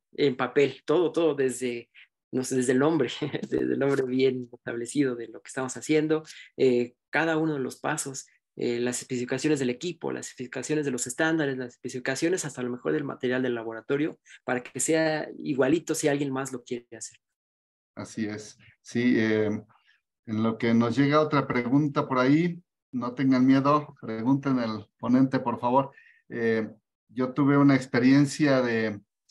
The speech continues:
Speaker 2: eh, tenía que trabajar el fin de semana y el responsable del laboratorio no trabajaba el fin de semana y que se me acaba un reactivo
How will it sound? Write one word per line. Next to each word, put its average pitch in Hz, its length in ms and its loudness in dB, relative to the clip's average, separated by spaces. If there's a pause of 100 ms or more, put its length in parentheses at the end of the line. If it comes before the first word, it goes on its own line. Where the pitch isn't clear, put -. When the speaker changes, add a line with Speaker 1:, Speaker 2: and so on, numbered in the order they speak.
(340)
Speaker 2:
eh, 90 180 -12
tenía 123 300 2
que 143 100 0
trabajar 131 520 4
el 123 140 -2
fin 139 140 2
de 135 80 2
semana 135 680 0
y 104 220 -10
el 104 120 -8
responsable 110 500 -2
del 127 80 4
laboratorio 120 840 2
no 104 180 -6
trabajaba 101 460 -2
el 95 80 -4
fin 101 140 -8
de 95 60 -6
semana 113 480 -2 (500)
y 117 140 0
que 120 140 2
se 117 140 0
me 107 100 2
acaba 123 240 2
un 123 100 4
reactivo 120 680 -2